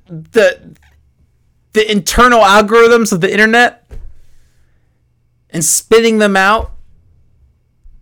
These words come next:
Or is he, or is it just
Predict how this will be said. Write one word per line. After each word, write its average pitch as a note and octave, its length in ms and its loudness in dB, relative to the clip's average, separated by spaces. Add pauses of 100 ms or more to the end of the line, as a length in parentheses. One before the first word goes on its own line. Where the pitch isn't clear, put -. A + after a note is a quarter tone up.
(960)
Or G#3 200 2
is G3+ 160 0
he, - 120 -10 (100)
or - 1900 -6
is G#3+ 160 0
it A#3 160 -4
just - 340 -4